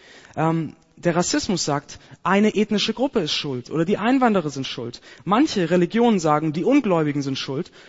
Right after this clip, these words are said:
und der Säkularismus sagt, die Religionen sind schuld. Ganz verschiedene Arten und Weisen, wie versucht wird, zu erklären, was eigentlich das Problem dieser Welt ist, ohne das Konzept von Sünde.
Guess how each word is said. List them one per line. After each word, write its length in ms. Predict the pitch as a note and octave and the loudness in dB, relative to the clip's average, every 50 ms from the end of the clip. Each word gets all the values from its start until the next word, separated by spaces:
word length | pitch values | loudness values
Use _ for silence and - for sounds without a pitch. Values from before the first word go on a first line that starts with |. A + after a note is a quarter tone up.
| - - | -16 -8
und 120 | - F3+ F#3 | -2 0 2
der 100 | F#3+ F#3 | 2 2
Säkularismus 760 | E3+ G#3+ A3 - G3+ G3 F#3 F3 F3 A3+ G#3+ - F3+ D#3+ - | 2 0 -2 0 0 0 2 2 0 -2 -4 -4 -6 -4 -4
sagt, 260 | D#3+ D3 D#3+ - - - - - - - | -4 -4 -4 -6 -12 -20 -20 -20 -10 -6
die 80 | D3+ | -4
Religionen 420 | D3 D3+ D#3+ E3+ A3 A3+ A3+ G3+ E3 | -2 0 0 0 0 0 0 0 -2
sind 160 | C3+ B2 A#2+ | -2 -6 -8
schuld. 340 | - - - - - - - _ _ _ _ _ _ _ _ _ _ _ _ _ _ _ _ _ _ _ _ _ _ _ _ _ _ | -10 -12 -14 -16 -18 -20 -20 _ _ _ _ _ _ _ _ _ _ _ _ _ _ _ _ _ _ _ _ _ _ _ _ _ _
Ganz 240 | - G3+ B3 C#4 - | 0 0 2 0 0
verschiedene 580 | - C4+ A#3 - - B3+ A#3+ A#3+ A3+ G3 E3+ - | -2 -2 -2 0 0 0 0 2 2 0 0 0
Arten 300 | D#3+ F#3+ A3 A3+ - A3+ | 0 0 0 0 0 -2
und 160 | G3+ E3+ E3+ | -4 -2 -2
Weisen, 400 | F3+ F3+ G3 F3 D#3 D3 D3 C#3+ | -2 -2 -2 -2 -2 -4 -4 -4
wie 100 | F#3+ A3 | -4 -6
versucht 500 | - - G#3+ F3+ F#3+ A3 G#3+ - - - | -4 -4 -6 -4 -4 -4 -6 -6 -10 -10
wird, 240 | C3 B2+ - - _ - - - - - _ _ _ _ _ _ _ _ _ - | -10 -10 -12 -16 _ -20 -20 -20 -20 -20 _ _ _ _ _ _ _ _ _ -10
zu 160 | - - F#3 | -4 -2 -2
erklären, 480 | D#3 D#3+ - - G3+ A3 A3+ G3 E3 - | -2 -2 -2 0 2 2 4 4 4 2
was 180 | - - - | 0 0 0
eigentlich 260 | - G3+ G#3+ G#3+ G3+ | -2 -2 0 -2 -2
das 220 | - F3+ - - - | -4 -8 -12 -14 -14
Problem 400 | - - - E3+ E3+ G3 A3+ A3+ | -14 -12 -8 -4 0 0 2 2
dieser 280 | G#3 G#3 F#3+ G3+ F3+ D#3 | 2 0 0 0 0 2
Welt 200 | F3 F3 F#3 F3+ | 2 0 0 0
ist, 360 | - C3+ C3 - - - - - - - - | -4 -10 -10 -12 -16 -18 -20 -20 -20 -12 -6
ohne 220 | E3+ F#3 G3+ G3 | -2 -2 0 0
das 160 | - E3+ - | -2 -4 -6
Konzept 320 | - F3 E3 - F3 D#3+ - | -6 -8 -6 -6 -8 -8 -8
von 180 | - D#3+ D3+ | -8 -8 -8
Sünde. 300 | C#3 C#3+ C3+ C3 C3 C3+ | -6 -8 -8 -10 -10 -14